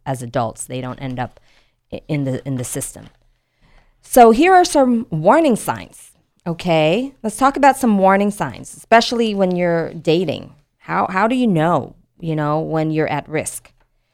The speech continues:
So one of the things you can look for is when a person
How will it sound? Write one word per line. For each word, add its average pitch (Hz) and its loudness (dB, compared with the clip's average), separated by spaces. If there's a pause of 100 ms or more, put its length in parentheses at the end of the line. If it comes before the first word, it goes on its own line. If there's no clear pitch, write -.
(260)
So 196 6 (100)
one 202 2
of 277 2
the 294 2
things 233 0
you 220 -2
can 185 0
look 196 0
for 160 -2
is 175 0
when 170 -4
a - -6
person 156 -2